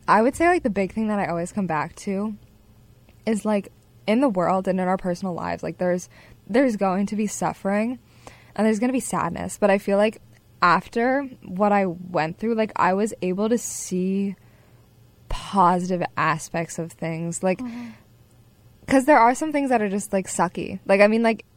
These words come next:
Speaker 1: it sucked, but, like, I don't think I would have had as deep of a passion about nursing as I do if I didn't go through that.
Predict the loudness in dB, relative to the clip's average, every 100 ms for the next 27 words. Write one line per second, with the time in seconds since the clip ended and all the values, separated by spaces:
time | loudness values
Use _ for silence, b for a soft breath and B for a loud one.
0 | -4 -2 -2 2 4 4 -2 -20 B B
1 | B B B _ -2 0 2 -2 -2 -14
2 | _ _ _ _ -2 2 4 2 0 -4
3 | -4 -4 -2 0 2 2 0 -2 0 0
4 | -2 -6 -4 -2 -2 -4 -2 0 0 0
5 | -4 -2 -2 -4 -4 -4 -4 0 0 0
6 | -2 -2 -2 -4 -4 -2 -4 -4 -4 -2
7 | -2 -4 -2 0 0 -2 -6 -6 -6 -4
8 | -6 -8